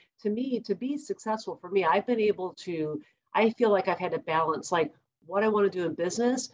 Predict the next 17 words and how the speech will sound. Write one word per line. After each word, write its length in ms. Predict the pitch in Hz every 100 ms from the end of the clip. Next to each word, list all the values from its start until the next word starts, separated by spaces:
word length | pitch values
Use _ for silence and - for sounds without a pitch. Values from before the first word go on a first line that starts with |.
| _ _
with 280 | 170 180 175 -
how 240 | - 196
I 40 | 190
wanna 260 | 175 165
be 240 | 156 165 170
as 180 | 156 156
a, 220 | 147 139 -
as 140 | -
a 40 |
human 320 | 156 180 175 160
outside 440 | 151 - 160 180
of 100 | 196
business, 420 | 214 214 240 240
right? 340 | 175 165 202 -
Bring 180 | 185 190
those 200 | 180 -
together 600 | - 180 165 170 226 247